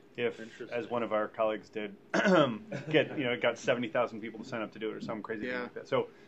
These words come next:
Speaker 1: you set a number, a target, and then
Speaker 2: Yeah.
Speaker 1: you, you agree to do it. And I would,
Speaker 3: That's great. We
Speaker 1: something
Speaker 3: should
Speaker 1: like
Speaker 3: talk
Speaker 1: that seems like right in
Speaker 2: What's
Speaker 1: that.
Speaker 2: it called?
Speaker 1: It's called, uh, pledge bank dot org.
Speaker 2: Pledge bank dot org.
Speaker 3: Go right
Speaker 1: Yeah.
Speaker 3: to it.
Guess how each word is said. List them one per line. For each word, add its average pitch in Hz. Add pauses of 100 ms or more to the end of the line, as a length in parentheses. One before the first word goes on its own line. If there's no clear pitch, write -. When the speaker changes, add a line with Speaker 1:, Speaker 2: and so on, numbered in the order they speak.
Speaker 1:
you 139
set 151
a 147
number, 135
a -
target, 123 (760)
and 127
then 123
Speaker 2:
Yeah. 117
Speaker 1:
you, 120
you 127
agree 110
to 104
do 104
it. 95
And 101
I 123
would, 123
Speaker 3:
That's 104
great. 120
We 113
Speaker 1:
something 151
Speaker 3:
should 127
Speaker 1:
like 117
Speaker 3:
talk 117
Speaker 1:
that 120
seems 101
like 104
right 113
in 113
Speaker 2:
What's 107
Speaker 1:
that. 104
Speaker 2:
it -
called? 135 (300)
Speaker 1:
It's 127
called, 123 (160)
uh, 117
pledge 131
bank 151 (320)
dot -
org. 123
Speaker 2:
Pledge -
bank 92 (100)
dot 117
org. 117
Speaker 3:
Go 98
right 110
Speaker 1:
Yeah. 107
Speaker 3:
to 101
it. 117